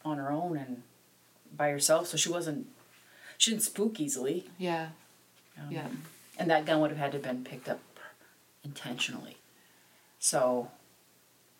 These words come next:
Speaker 1: she heard something. She heard something and went to check it out.
Speaker 2: Yeah.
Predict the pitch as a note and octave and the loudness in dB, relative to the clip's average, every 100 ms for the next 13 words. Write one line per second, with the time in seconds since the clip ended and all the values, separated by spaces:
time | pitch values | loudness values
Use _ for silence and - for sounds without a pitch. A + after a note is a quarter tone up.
0 | _ _ - - _ - F#3 F#3 F3+ D#3 | _ _ -20 -20 _ -4 -2 0 2 0
1 | C#3 C3 B2+ C3 - - _ _ _ _ | -2 -6 -8 -10 -14 -20 _ _ _ _
2 | _ _ _ - - D#3+ D#3 D3 A#2+ G#2 | _ _ _ -6 -2 0 -2 -2 -6 -6
3 | A#2 - - _ C#3+ C#3 C#3+ - C#3 - | -10 -12 -16 _ -8 -4 -4 -4 -2 -2
4 | C#3 B2+ A#2 - - - _ _ _ _ | -2 -2 -2 -4 -8 -18 _ _ _ _
5 | _ _ _ _ _ _ D#3 | _ _ _ _ _ _ -14